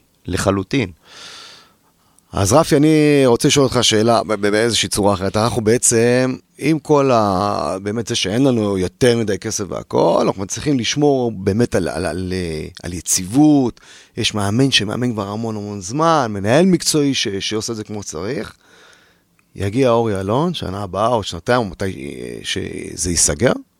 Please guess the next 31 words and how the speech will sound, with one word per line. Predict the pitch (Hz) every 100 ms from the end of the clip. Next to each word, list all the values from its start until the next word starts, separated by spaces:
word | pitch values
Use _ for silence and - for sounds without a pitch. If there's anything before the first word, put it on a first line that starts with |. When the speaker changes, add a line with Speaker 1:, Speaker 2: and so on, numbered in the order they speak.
| _ _ _ _ _ _ _
Speaker 2:
אנחנו | -
יודעים | 139 165
שבסוף, | - 127 107 - 135 - 127
אה, | 117 113 107 101 98 101
בעל | 92 117 113
המאה | 104 110 147
או | 107
בעל | 95 101 87
הדעה, | 78 95 131 208 254 _ _ _ - - _ - -
ואנשים | - 123 160
מסוג | 131 -
של | - 139
אורי | 135 120
אלון | 139 135
אוהבים | 110 131 120
לחתוך, | - 131 110 110
אה, | 98 92
דברים | 90 101 107
מהר. | 92 110 180 220 - _ _ _ _ _ _ _ _ _ _ _
איך | 123 -
זה | 175
מתחבר | 135 120 101 98
ל-, | 85 82 76 73 78 76 - - 92 95
לתפיסה | 92 - 101 131
של | 123
המועדון? | 104 98 90 104 87 - _ _ _ 92
לכל | 87 131
העניין | 123 127
הזה | 131
של | 123
היציבות? | 104 - 101 104 131 - -